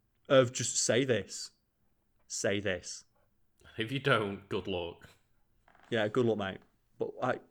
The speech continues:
Speaker 1: it's so amazing. I'm so impressed. What a fucking hero.
Speaker 2: <laughs>
Speaker 1: Like, as well, like, how, I guess, like, I, self-centered's not the word. Like, egotistical, maybe? Do you have to be? Where you tweet something out and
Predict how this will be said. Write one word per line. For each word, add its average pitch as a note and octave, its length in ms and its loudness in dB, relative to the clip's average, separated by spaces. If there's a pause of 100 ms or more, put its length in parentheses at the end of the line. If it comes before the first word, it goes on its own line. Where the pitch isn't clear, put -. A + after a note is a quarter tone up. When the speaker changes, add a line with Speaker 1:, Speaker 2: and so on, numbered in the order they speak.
(140)
Speaker 1:
it's A#2+ 160 -6
so E3 200 2
amazing. A#2 460 -2
I'm C3+ 140 -6
so C#3 220 -4
impressed. A#2+ 600 -8 (540)
What C3 120 -2
a D#3+ 60 0
fucking D3 320 -4
hero. G#2 320 -4
Speaker 2:
<laughs> G3+ 100 2 (1300)
Speaker 1:
Like, G#3+ 280 6
as G3+ 120 4
well, B2 480 8 (400)
like, C#3 180 -2
how, E3 640 4 (1120)
I C3+ 80 -6
guess, C#3+ 280 -8
like, C3+ 280 -4
I, C3 80 -2 (280)
self-centered's D#3+ 680 -2
not B2 140 0
the B2 80 0
word. G#2+ 420 -4 (760)
Like, C3 140 -2
egotistical, D3+ 640 2
maybe? D3 460 0
Do C3 100 -6
you C3 80 -2
have C3 220 -2
to C3+ 80 0
be? A2+ 340 0
Where A2 100 0
you B2+ 120 -2
tweet - 280 -2
something C#3+ 300 -4
out F#2 360 -4
and G#2+ 300 -2